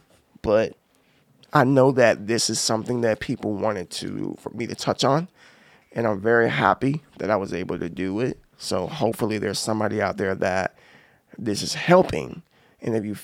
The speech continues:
and if you really believe that it's helped you, you know, please let me know, you know, give me some feedback or, or share it with somebody too.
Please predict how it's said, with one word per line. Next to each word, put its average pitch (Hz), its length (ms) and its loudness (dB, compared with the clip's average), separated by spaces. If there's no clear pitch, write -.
and 113 100 -4
if 107 80 -6
you 101 160 -4
really 139 200 4
believe 120 320 -2
that 92 120 0
it's 90 140 -6
helped - 360 -6
you, 101 100 -4
you 104 100 -10
know, 92 120 -6
please 190 340 -2
let 85 140 0
me 95 100 -6
know, 85 400 -4
you 110 100 -4
know, 95 120 -2
give 135 140 0
me 185 60 2
some - 160 -4
feedback 90 600 -4
or, - 180 -4
or 131 140 0
share 139 360 6
it - 120 2
with 120 100 -4
somebody 98 420 2
too. - 300 -2